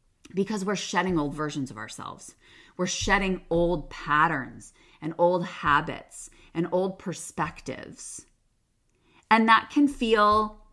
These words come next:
uncomfortable, and it can feel lonely and, and I say ashamed, like I said earlier, because it's kinda like,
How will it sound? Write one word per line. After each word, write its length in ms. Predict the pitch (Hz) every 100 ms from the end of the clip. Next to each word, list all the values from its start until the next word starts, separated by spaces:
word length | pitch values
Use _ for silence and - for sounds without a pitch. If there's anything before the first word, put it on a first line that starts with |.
| _
uncomfortable, 880 | 196 190 - 185 202 180 185 185 - _ _ _ _
and 200 | 190 196
it 100 | 190
can 160 | 208 190
feel 760 | - 202 196 185 180 180 185 _ _ _ _ _ _ _ _
lonely 640 | 170 175 185 202 214 185 -
and, 200 | 175 175
and 160 | 190 185
I 100 | 190
say 260 | - 214
ashamed, 480 | 196 - 202 226 196
like 160 | 175 175
I 80 |
said 240 | 170 180 170
earlier, 340 | 185 220 240
because 300 | 180 170 180
it's 100 | 175
kinda 280 | - 202 190
like, 180 | 180 170